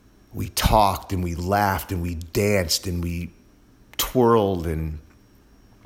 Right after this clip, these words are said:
I highly recommend going out and doing something that you're not proficient at and learning something about yourself.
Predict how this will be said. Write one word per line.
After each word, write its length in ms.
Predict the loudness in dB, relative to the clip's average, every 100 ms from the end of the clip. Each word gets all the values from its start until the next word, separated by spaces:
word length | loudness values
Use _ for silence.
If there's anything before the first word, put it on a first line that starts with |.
| -16 -16 -18 -20 -20 -20 _ 2
I 200 | 4 6
highly 520 | 4 6 8 8 8
recommend 800 | 8 8 8 4 6 6 4 0 -4 -8 -20 _ _ _ _ _ _ _ _ _ _ -20 -20 _ _ -2 6
going 440 | 8 8 8 6
out 420 | 6 6 4 -4 -18 -20 _ -20 -10 0
and 260 | 2 2 4
doing 380 | 4 6 4
something 760 | 4 4 4 2 0 -2 -2 -6 -16 _ _ _ _ _ _ _ _ _ -6
that 300 | 2 2 2
you're 180 | -2 0
not 460 | 2 4 4 2 -10 -20 _ _
proficient 640 | -4 -2 -2 0 0 0 -2
at 260 | -4 -6 -10 -20 _ _ _ _ -20 _ -6
and 220 | -2 0
learning 320 | 0 0 0
something 360 | 0 0 -2 -4
about 300 | -2 -2 -2
yourself. 640 | -2 -2 -2 -4 -8 -14